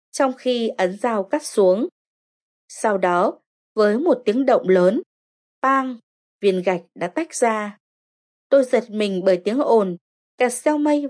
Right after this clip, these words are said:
và anh Dương đều hét lên. Sau đó đồng thanh hô lớn, "Pháp Luân Đại Pháp Hảo!" Anh Dương reo lên, "Anh thật giỏi,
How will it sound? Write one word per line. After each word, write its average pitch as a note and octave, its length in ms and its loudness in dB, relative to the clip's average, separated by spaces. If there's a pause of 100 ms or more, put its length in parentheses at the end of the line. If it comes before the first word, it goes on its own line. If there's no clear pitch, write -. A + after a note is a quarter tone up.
và F#3+ 100 0
anh A3 240 -6
Dương G#3+ 360 0 (200)
đều F3 280 2
hét A3 240 -4
lên. G3 380 0 (500)
Sau F#3+ 280 -2
đó E3 300 0
đồng G#3 240 -2
thanh A3+ 200 -4
hô C4 240 4
lớn, A3 340 4 (640)
"Pháp F#4+ 220 2
Luân D4+ 400 4
Đại B3 260 0
Pháp F#4+ 280 -2
Hảo!" G#3 540 0 (840)
Anh G3+ 200 -6
Dương G3 340 0
reo G#3+ 200 0
lên, G#3+ 320 0 (600)
"Anh D4+ 200 -2
thật C#4 120 4
giỏi, A3+ 500 0